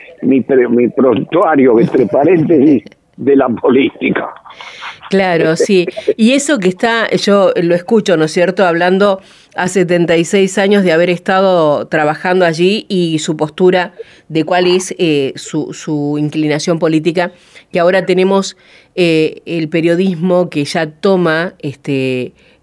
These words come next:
Speaker 2: por sentado y lo dice abiertamente, cuando hubo una época que en los medios no se podía decir uno de qué partido era. Ahora
Speaker 1: Sí.
Speaker 2: es como que es más libre el periodista o el comunicador de
Speaker 1: Exacto,
Speaker 2: decirlo.
Speaker 1: muy bien, muy bien, muy bien, querida, muy bien.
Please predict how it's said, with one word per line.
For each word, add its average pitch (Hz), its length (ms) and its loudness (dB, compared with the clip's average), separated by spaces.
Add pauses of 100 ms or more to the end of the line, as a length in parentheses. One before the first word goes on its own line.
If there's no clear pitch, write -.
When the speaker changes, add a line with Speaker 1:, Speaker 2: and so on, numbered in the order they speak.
Speaker 2:
por 156 200 0
sentado 180 640 0
y 180 120 -2
lo 160 120 2
dice 180 240 0
abiertamente, 185 480 2
cuando 180 240 2
hubo 240 100 2
una 185 160 2
época 185 320 0
que 156 80 -4
en 139 60 0
los 143 100 -2
medios 196 280 2
no 170 100 0
se 180 140 -2
podía 156 300 0
decir 151 440 -2 (340)
uno 170 380 0
de 151 100 0
qué 151 140 -4
partido 135 540 -2
era. 123 340 -2 (640)
Ahora 190 460 2
Speaker 1:
Sí. 330 100 4
Speaker 2:
es 185 120 -2
como 180 300 -2
que 175 80 -4
es 156 100 -4
más 190 220 0
libre 147 560 0 (240)
el 156 140 0
periodista 165 640 0
o 156 120 2
el 143 60 -4
comunicador 147 580 0
de 139 120 2
Speaker 1:
Exacto, 156 300 0
Speaker 2:
decirlo. 156 80 4
Speaker 1:
muy 156 100 4
bien, 143 200 2
muy 143 280 2
bien, 131 380 4
muy 135 160 4
bien, 143 220 4
querida, 131 400 4
muy 131 200 4
bien. 135 260 4